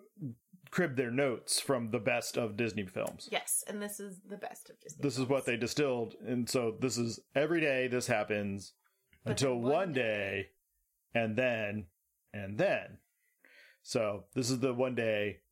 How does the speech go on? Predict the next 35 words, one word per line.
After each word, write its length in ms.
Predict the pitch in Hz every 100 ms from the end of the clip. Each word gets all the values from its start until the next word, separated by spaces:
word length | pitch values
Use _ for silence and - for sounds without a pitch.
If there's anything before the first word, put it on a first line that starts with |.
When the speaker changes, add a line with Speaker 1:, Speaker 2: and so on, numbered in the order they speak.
| _ _ _ _
Speaker 1:
Papa 260 | 127 120 120
goes 220 | 113 104
off 160 | 101 -
to 100 | 95
the 80 | 101
fair. 260 | 98 -
Speaker 2:
Papa 240 | 220 220 240
goes 160 | 269
off 160 | 247 240
to 80 | 262
the 100 | 254
fair 300 | 226 180 143
with 120 | 151
his 200 | 190 175
magical 760 | 175 139 214 226 233 220 208 180
wood 160 | 190
chopping 340 | 190 214 208 202
machine. 480 | 196 - - - - -
Speaker 1:
It's 240 | 156 170 147
mechanical, 540 | 147 123 104 - -
not 180 | 139 -
magical. 480 | - - - - - - 185
Speaker 2:
Mechanical. 480 | 180 - - - -
Speaker 1:
We're 80 | 123
gonna 200 | 131 226
meet 160 | 175 127
magical, 520 | 120 104 113 - -
though. 240 | - - - _ _ _ _ _ - - -
Uh, 380 | 120 107 104 101
he 120 | 113
gets 240 | 151 156 135
lost 280 | 139 160
in 60 | 190
the 60 | 165
woods, 360 | 113 113 -